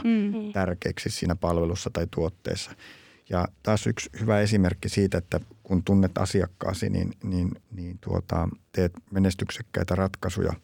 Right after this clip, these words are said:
Speaker 3: Taas yksi matkailuyritys sai tarjouspyynnön asiakkaalta, joka oli vähän tyytymätön olemassa olevaan palvelun tarjoajaan.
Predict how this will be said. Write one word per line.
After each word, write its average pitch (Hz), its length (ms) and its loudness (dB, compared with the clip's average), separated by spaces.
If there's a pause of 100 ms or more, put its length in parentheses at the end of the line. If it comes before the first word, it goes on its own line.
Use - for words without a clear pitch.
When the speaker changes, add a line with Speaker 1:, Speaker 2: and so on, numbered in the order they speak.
(160)
Speaker 3:
Taas 101 220 2
yksi 101 200 0
matkailuyritys 92 840 2 (560)
sai 90 520 0
tarjouspyynnön 95 1120 4 (400)
asiakkaalta, 95 640 2
joka 90 240 2
oli 117 160 4
vähän 110 220 4 (200)
tyytymätön 87 800 2 (120)
olemassa 98 500 2
olevaan 82 520 2
palvelun 80 480 0 (260)
tarjoajaan. 76 720 -2